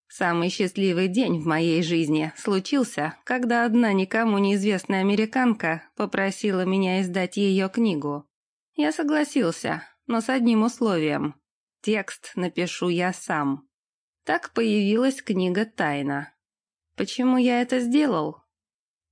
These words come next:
Потому что нет в моей жизни большего удовольствия, чем исполнять желания людей, а потом наблюдать за тем, как их жизнь катится под откос. Ах, как ему хотелось сказать всё это вслух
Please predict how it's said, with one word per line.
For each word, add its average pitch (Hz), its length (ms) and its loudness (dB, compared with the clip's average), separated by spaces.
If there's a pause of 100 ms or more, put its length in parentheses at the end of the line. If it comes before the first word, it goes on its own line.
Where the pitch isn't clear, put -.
Потому 180 460 -2
что 196 240 -4
нет 208 240 0
в 156 40 -4
моей 165 380 0
жизни 170 360 0
большего 165 500 -2
удовольствия, 165 880 -2 (100)
чем 294 300 2
исполнять 226 580 2
желания 185 560 0
людей, 160 600 0 (300)
а 185 140 -2
потом 180 520 -2
наблюдать 175 640 -2
за 165 160 -2
тем, 170 500 -4 (200)
как 175 260 -6
их 165 220 -2
жизнь 180 460 0
катится - 520 -8
под 165 260 -8
откос. - 680 -8 (880)
Ах, 170 340 -6
как 277 200 -6
ему 240 320 2
хотелось 226 580 -4
сказать 208 500 -4
всё - 180 -6
это 185 220 -4
вслух 196 560 -4